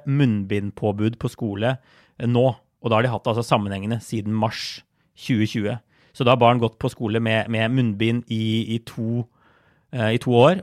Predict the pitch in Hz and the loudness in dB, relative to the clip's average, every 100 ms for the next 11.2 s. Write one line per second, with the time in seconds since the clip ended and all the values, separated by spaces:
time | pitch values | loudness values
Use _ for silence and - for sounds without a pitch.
0 | - 139 135 131 127 - 127 117 117 120 | -4 -2 2 2 2 2 -2 -2 0 0
1 | 110 117 117 - 110 110 110 110 107 104 | 0 -2 -2 0 -2 0 0 0 -2 -4
2 | - _ - 110 139 120 98 101 104 104 | -10 _ -6 -4 0 -2 0 0 0 0
3 | 104 110 _ _ _ - 123 104 110 127 | -2 -8 _ _ _ -4 -2 0 0 2
4 | 101 - 135 - - - _ 120 131 147 | 2 -2 -6 -6 -20 -20 _ 4 4 4
5 | - 156 123 101 101 120 139 - - 139 | 4 4 4 2 2 4 4 0 -2 0
6 | 131 110 104 - 147 117 156 117 92 - | 2 4 2 0 -4 0 2 2 0 0
7 | 107 120 120 104 104 156 131 110 120 110 | 2 2 2 2 2 0 2 2 2 0
8 | 127 131 127 135 - 151 143 123 143 - | 0 0 0 -2 -4 -2 0 2 0 -2
9 | - _ _ - 123 120 113 - 101 139 | -14 _ _ 0 2 2 -2 -4 2 4
10 | 135 107 _ _ - 120 123 135 127 131 | 4 -2 _ _ -6 2 4 4 2 2
11 | 98 110 | 2 2